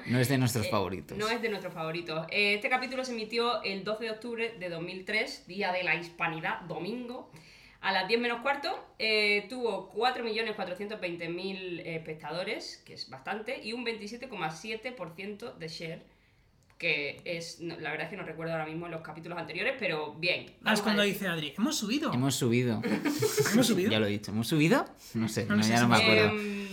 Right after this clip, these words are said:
Speaker 2: escrito por Laura Caballero, Alberto Caballero, Daniel de Orador, David Abajo, David Fernández y dirigido por Laura Caballero.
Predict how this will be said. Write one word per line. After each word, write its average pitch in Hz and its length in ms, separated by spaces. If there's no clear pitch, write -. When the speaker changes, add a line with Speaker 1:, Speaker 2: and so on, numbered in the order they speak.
Speaker 2:
escrito 262 680
por 233 280
Laura 202 220
Caballero, 190 380
Alberto 170 220
Caballero, 180 380
Daniel 165 320
de 160 100
Orador, 170 340
David 156 180
Abajo, 170 260
David 175 200
Fernández 240 540
y 302 260
dirigido 247 540
por 240 280
Laura 190 340
Caballero. 147 420